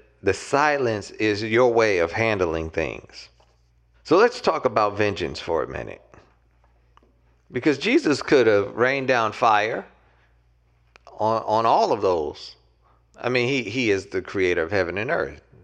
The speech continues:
The Bible tells us that all things were made by him and for him. Without him is not anything made that was made.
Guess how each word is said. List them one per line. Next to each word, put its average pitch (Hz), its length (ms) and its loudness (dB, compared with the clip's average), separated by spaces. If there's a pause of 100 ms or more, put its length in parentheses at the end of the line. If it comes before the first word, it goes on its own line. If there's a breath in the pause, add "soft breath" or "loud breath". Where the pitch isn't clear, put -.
(160)
The - 60 -12
Bible 95 360 0
tells 107 300 0
us 135 100 -10
that 95 140 -2
all 98 200 0
things 104 260 -6
were 101 80 -6
made 95 240 -4
by 90 280 2
him 107 260 -6
and 107 120 -12
for 101 240 2
him. 107 200 -4
Without 95 320 0
him 98 200 -4
is 98 120 -8
not 98 200 0
anything 98 480 -6
made 101 300 -2
that 101 160 0
was 110 140 -6
made. 98 480 -4